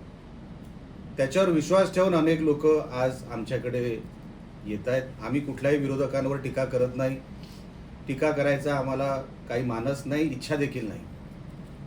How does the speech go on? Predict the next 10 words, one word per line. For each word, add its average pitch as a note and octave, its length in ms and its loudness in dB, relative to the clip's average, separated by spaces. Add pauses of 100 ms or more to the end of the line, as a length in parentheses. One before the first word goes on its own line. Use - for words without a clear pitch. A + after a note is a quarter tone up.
(800)
विरोधक D3 420 6
जरी D3+ 220 6
टीका D3+ 280 4
करत D3+ 260 4
असतील, D#3+ 320 2
आम्ही D3 200 2
कामाने D#3+ 400 2
त्याच्यात - 840 0
उत्तर C#3+ 280 2
देऊ, C3 200 2